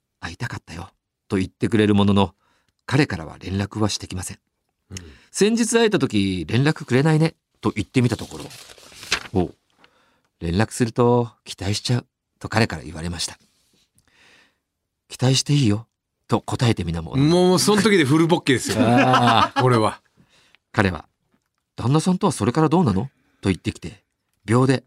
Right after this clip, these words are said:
Speaker 1: 「ああ、やっぱりそこが引っかかるポイントだよな」と思いました。
Speaker 2: うん。
Speaker 1: もし仮に交際に発展したとして、それは不倫。周囲にバレるようなことがあった時、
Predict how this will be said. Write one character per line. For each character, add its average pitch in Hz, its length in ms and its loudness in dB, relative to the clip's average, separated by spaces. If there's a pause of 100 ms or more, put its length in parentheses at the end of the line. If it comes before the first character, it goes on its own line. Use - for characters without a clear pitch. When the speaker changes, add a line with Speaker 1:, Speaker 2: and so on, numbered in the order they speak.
(360)
Speaker 1:
「あ 90 320 -6
あ、 - 20 -20 (280)
や 95 100 -8
っ - 100 -18
ぱ 147 100 0
り 123 80 -2
そ 95 140 -6
こ 104 100 -4
が 127 100 2
引 113 140 -4
っ - 20 -20
か - 140 -12
か 190 100 0
る 151 80 -2
ポ 95 140 -4
イ 98 60 4
ン 98 60 0
ト 101 120 -10
だ 135 80 2
よ 123 80 0
な」 104 180 -4 (360)
と 98 80 -10
思 85 160 -6
い 85 60 -8
ま 82 80 -10
し - 60 -16
た。 - 120 -20
Speaker 2:
う 101 60 -12
ん。 90 280 -10 (300)
Speaker 1:
も 208 140 4
し 240 120 -2
仮 143 200 4
に 143 100 2
交 151 200 2
際 151 180 2
に 151 80 4
発 135 200 0
展 147 180 0
し - 80 -4
た 156 100 0
と 117 80 -4
し - 80 -4
て、 92 240 -4 (320)
そ - 180 -12
れ 87 80 -6
は 104 120 0
不 90 140 -14
倫。 80 180 -10 (500)
周 147 320 4
囲 131 40 2
に 110 120 4
バ 95 140 4
レ 123 80 0
る 135 80 2
よ 110 120 4
う - 20 2
な 90 100 -4
こ 98 100 -12
と 107 120 0
が 95 100 -2
あ 107 40 2
っ 110 60 -2
た 101 120 -10
時、 - 320 -10